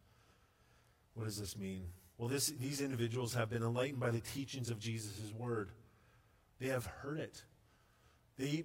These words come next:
maybe even understand it. They can e-, even teach it and proclaim it. And in some cases, lead others towards it.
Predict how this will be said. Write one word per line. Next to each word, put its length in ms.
maybe 280
even 180
understand 760
it. 240
They 120
can 180
e-, 260
even 240
teach 420
it 140
and 100
proclaim 520
it. 120
And 100
in 100
some 220
cases, 760
lead 340
others 360
towards 500
it. 160